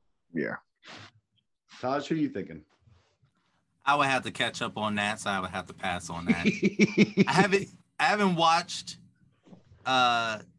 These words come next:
Speaker 3: W W E lately in, in so long,
Speaker 2: Okay.
Speaker 3: so I can't really tell you what I, what I wanna see, or, you know, coming up, 'cause there's, you know, N X T I have to catch up to.
Speaker 2: I,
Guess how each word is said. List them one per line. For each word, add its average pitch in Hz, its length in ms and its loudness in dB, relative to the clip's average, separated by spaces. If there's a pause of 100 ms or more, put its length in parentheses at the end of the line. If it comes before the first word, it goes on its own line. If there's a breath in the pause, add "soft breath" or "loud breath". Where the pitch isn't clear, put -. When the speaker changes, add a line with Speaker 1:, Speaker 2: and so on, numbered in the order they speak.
Speaker 3:
W 131 180 0
W 127 260 0
E 123 60 -4
lately 120 580 -6 (160)
in, 110 220 -4
in 107 260 -4
so - 220 -8
long, 101 600 -2 (840)
Speaker 2:
Okay. 120 160 -4
Speaker 3:
so 117 60 2
I 113 100 0
can't 123 240 -2
really 113 240 0
tell 117 200 -2
you 104 300 -4 (760)
what 107 160 -6
I, 98 200 -2
what 98 140 -2
I 95 80 0
wanna 92 240 -6
see, 90 360 -8
or, 95 200 -8
you 87 80 -18
know, 80 140 -14 (220)
coming 87 180 -10
up, 80 200 -10 (180)
'cause 87 220 -16
there's, 87 340 -12
you 98 100 -16
know, 85 160 -14
N 101 100 -8
X 87 260 -10
T 92 140 -10
I 78 60 -10
have 82 140 -12
to - 80 -20
catch - 240 -20
up - 120 -20
to. - 100 -20 (840)
Speaker 2:
I, 104 480 -4